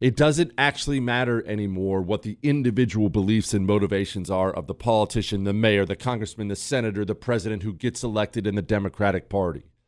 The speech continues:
They are so beholden to the radical anti-American nut jobs out there.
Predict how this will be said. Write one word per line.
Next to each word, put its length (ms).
They 380
are 240
so 640
beholden 840
to 120
the 140
radical 640
anti-American 960
nut 180
jobs 420
out 220
there. 300